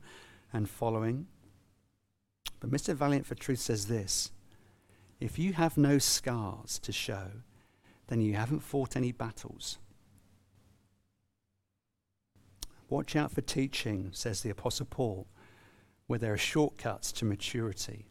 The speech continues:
without scars. Watch out for shortcuts where life looks easier for following Jesus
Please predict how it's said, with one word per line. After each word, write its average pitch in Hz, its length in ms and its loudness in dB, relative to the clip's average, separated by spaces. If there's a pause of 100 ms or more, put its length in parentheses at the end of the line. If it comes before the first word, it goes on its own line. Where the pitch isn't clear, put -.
without 113 320 0
scars. - 640 -6 (760)
Watch 151 300 4
out 139 220 4
for 123 100 -4
shortcuts - 840 2 (360)
where 117 200 4
life 135 440 4
looks 156 320 2
easier 107 580 2 (280)
for - 180 -6
following 156 440 8
Jesus 117 560 2